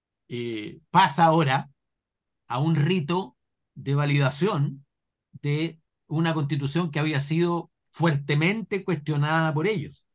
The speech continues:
Y, y, y eso tiene un valor, naturalmente, ¿ah? Y por eso que, eh, mi conclusión es que, eh, primero que hay re-, va a haber incertidumbre real hasta el final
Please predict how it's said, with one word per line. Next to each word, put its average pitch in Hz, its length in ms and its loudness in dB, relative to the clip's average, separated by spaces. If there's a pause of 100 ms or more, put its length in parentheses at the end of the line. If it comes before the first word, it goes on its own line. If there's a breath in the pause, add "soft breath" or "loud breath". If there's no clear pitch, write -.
(580)
Y, 127 1120 0 (400 soft breath)
y, 139 100 -2
y - 40 4
eso 185 280 -2 (300)
tiene 247 200 0
un 196 60 2
valor, 190 320 4
naturalmente, 160 960 -2
¿ah? 139 320 -6
Y 139 100 0
por 180 140 4
eso 247 240 0
que, 220 340 0 (600)
eh, 143 400 -2 (580)
mi 151 200 2
conclusión 185 800 4 (600)
es 160 200 -6
que, 175 400 2 (760)
eh, 139 120 0
primero 214 340 2
que 170 120 4
hay 196 200 4
re-, 160 220 -4 (160)
va 151 60 6
a - 20 6
haber 196 140 4
incertidumbre 175 720 2
real 151 260 2
hasta 160 160 -2
el 143 60 -2
final 139 400 -2